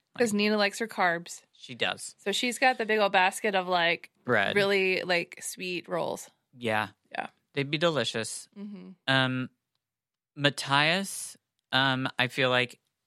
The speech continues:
Speaker 2: if he were there with, he, okay, so he would bring, like, deer meat.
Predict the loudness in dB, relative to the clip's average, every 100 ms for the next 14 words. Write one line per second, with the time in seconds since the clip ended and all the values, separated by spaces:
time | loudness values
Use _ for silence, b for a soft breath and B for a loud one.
0 | -8 -6 -4 -6 -4 -2 0 2 2 -2
1 | -6 -14 _ _ _ -2 -2 -2 -8 -20
2 | _ _ _ _ _ _ _ _ _ -20
3 | -20 _ -10 -6 -4 -4 -4 0 0 0
4 | -6 b b b b b b b b b
5 | _ -4 0 2 0 -2 -2 -4 -4 -4
6 | -4 -2 -4 -4 -8 -16 -12 -8 -6 -4
7 | -4 -6 -8 -10